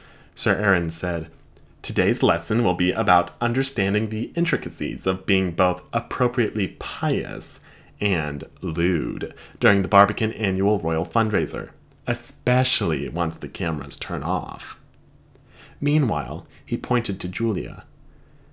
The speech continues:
"Miss Weatherton there will help illustrate what not to be like during the lesson."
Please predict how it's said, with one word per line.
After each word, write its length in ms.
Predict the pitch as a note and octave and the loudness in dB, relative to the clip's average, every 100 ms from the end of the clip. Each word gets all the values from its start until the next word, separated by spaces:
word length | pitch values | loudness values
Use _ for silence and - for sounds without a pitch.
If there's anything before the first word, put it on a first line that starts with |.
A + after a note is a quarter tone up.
| - | 0
"Miss 300 | G2+ B2 - | 2 4 2
Weatherton 600 | F#2+ F#2 B2 - F2 D#2+ | 4 4 4 0 -2 -2
there 380 | C#2+ C2+ D2+ G#2+ - - | -2 -6 -10 -12 -8 0
will 180 | B2+ | 2
help 300 | A#2+ C3+ - | 4 2 2
illustrate 520 | C#3 C#3 B2+ - C#3 D3 | 2 2 2 2 2 2
what 280 | C#3+ - | 0 -2
not 480 | A#2+ G2+ G2 F2+ - | -2 6 8 8 6
to 200 | - - | -6 -4
be 120 | - | -2
like 360 | F2 D#2+ D#2 - | 0 0 -2 -4
during 220 | A2 F#2+ | 0 0
the 80 | F2 | 2
lesson." 580 | E2+ E2 - B1 C2 | 0 0 -2 -8 -10